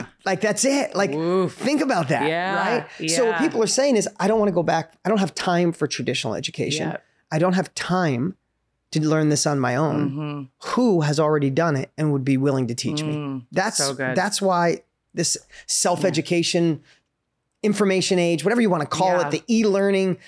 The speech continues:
Speaker 2: Yeah.
Speaker 1: boom, it's why it's one of the fastest growing industries in the world, because like you,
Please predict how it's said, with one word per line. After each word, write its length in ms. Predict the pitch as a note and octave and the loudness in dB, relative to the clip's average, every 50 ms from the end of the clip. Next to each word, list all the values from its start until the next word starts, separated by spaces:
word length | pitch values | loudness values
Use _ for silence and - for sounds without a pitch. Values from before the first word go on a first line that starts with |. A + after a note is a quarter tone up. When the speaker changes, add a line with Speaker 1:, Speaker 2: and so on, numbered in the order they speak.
| - - - | -20 -8 -6
Speaker 2:
Yeah. 180 | E3+ E3 E3 F#3+ G3+ | -4 0 0 2 2
Speaker 1:
boom, 300 | G#3 G#3 G3+ G3 G3 G3 - | 2 2 2 2 0 -2 -4
it's 160 | F#3 F3+ - | -4 -4 -2
why 280 | F3 F3+ F#3+ G#3 A#3 A3+ | 0 0 2 2 2 2
it's 280 | G3+ - - E3+ - - | 0 0 0 0 0 0
one 120 | F#3 F3+ | 0 0
of 20 | |
the 60 | F3 D#3 | 0 0
fastest 400 | - F3+ D#3+ D#3+ - - - - | 0 -2 -2 -2 -4 -6 -4 -2
growing 180 | F3 D#3+ D#3 D#3+ | -2 -2 0 -2
industries 400 | D#3 D#3 D3 - - D#3 D3 C#3+ | -2 -2 -2 -2 -4 -4 -4 -4
in 60 | C#3+ | -6
the 80 | C#3 | -4
world, 300 | D3+ F3 A#3 D4+ - A3+ | -2 0 0 0 0 0
because 300 | A3 G#3 G#3 G#3+ G3+ - - _ _ _ | -2 -2 -2 -2 -4 -4 -8 _ _ _
like 260 | - G3+ G#3+ G#3 - | -2 -2 -2 0 2
you, 320 | D#4+ F4 D#4 E3 A#2+ - | 0 2 2 0 -2 -4